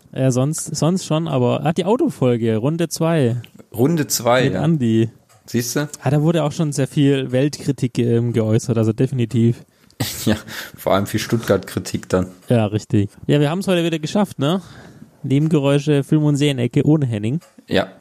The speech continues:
Speaker 2: diesmal ohne Henning, ja.
Speaker 1: Aber mit Corona.
Speaker 2: <laughs> Weiß ich nicht, also bei mir steht nix, ich hab ein Glas Wasser hier stehen.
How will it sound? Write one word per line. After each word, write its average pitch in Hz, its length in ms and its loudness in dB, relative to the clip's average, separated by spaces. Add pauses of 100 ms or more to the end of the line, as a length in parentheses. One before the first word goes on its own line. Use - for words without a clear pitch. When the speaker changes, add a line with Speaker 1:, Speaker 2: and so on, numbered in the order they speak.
(160)
Speaker 2:
diesmal 117 280 0
ohne 98 180 2
Henning, 82 240 -6
ja. 85 160 -6 (160)
Speaker 1:
Aber 123 220 0
mit 156 180 0
Corona. 135 640 2 (440)
Speaker 2:
<laughs> - 420 -6
Weiß 123 300 2
ich 113 120 2
nicht, 104 240 0
also 104 200 0
bei 104 120 2
mir 110 140 4
steht 113 280 2
nix, 113 240 0
ich 101 120 -4
hab - 80 -6
ein - 60 -10
Glas 101 280 0
Wasser 104 200 2
hier 90 160 0
stehen. 92 360 -2